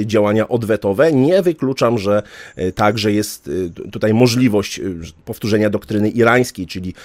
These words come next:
e, uderzenia w te zakłady zbrojeniowe, które produkują, mm, bezpośrednio na potrzeby ukraińskie, e, sprzęt wojskowy na terenie na przykład, e, i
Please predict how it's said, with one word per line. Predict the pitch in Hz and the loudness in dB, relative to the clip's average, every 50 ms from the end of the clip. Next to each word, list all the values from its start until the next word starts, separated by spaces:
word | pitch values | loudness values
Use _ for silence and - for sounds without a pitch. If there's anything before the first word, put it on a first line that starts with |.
| - - - | -18 -12 -8
e, | - - | -8 -6
uderzenia | - 143 127 117 117 107 113 104 107 107 | -4 -2 2 2 2 2 2 0 0 -2
w | 104 - | -2 -2
te | - 110 104 | -2 -2 0
zakłady | 110 110 - 107 101 110 104 | 0 0 0 0 0 0 -2
zbrojeniowe, | 101 101 98 104 104 101 101 98 95 110 113 | -2 -2 0 0 2 2 2 0 0 -2 -4
które | - - 107 104 | -4 -4 -6 -4
produkują, | 101 - 110 107 107 101 - 107 104 98 101 98 - - - - - - _ - | -4 -2 -4 -4 -4 -2 -2 0 0 0 0 -2 -6 -12 -20 -20 -20 -20 _ -12
mm, | - 95 95 92 92 95 | -8 -6 -4 -4 -2 2
bezpośrednio | 101 131 - - - 131 - 147 139 127 123 110 | 2 2 2 2 -2 -2 0 2 2 2 2 2
na | 107 104 | 0 0
potrzeby | - 101 - - 123 107 101 104 | -2 -6 -6 -4 -2 -2 0 0
ukraińskie, | 98 104 - - 104 95 95 95 95 - - - 127 113 - 117 120 - - | -2 -2 -2 -2 -2 -2 -2 -2 -4 -6 -8 -4 -2 0 0 0 -2 -4 -4
e, | - 110 110 107 107 107 | -4 -2 -2 0 -2 -2
sprzęt | 104 - - - - 139 127 127 | -4 -6 -8 -4 -2 0 0 0
wojskowy | 107 113 123 - - - - 160 202 202 180 | 0 -2 -4 -4 -6 -6 -6 -2 -2 0 0
na | 156 127 131 - | 2 2 0 0
terenie | - 151 123 117 117 123 120 117 | 2 2 2 4 4 2 2 2
na | 110 101 | 0 -2
przykład, | - - - - - 104 101 101 - - - - - - - - - | -4 -6 -10 -8 -4 -2 -2 -2 -4 -10 -20 -20 -20 -20 -20 -12 -8
e, | 85 87 90 90 87 - | -6 -4 -4 -4 -4 -6
i | - - 110 101 | -6 -6 -6 -6